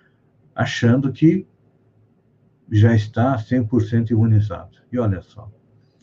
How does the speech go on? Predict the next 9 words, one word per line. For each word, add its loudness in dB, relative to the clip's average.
lembra 4
do 2
assalto 0
ao 4
banco 2
em 0
Criciúma? -2
Pois -6
é. -10